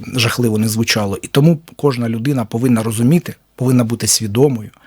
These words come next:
повинна робити щось для того, щоб відбити ворога в першу чергу, е, а потім, ну, якось, ну, і відбудовувати країну, це вже трошки наперед ідучи.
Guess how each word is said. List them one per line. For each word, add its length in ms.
повинна 560
робити 360
щось 220
для 140
того, 340
щоб 400
відбити 500
ворога 480
в 40
першу 300
чергу, 460
е, 360
а 80
потім, 600
ну, 120
якось, 500
ну, 160
і 80
відбудовувати 640
країну, 300
це 140
вже 180
трошки 380
наперед 460
ідучи. 460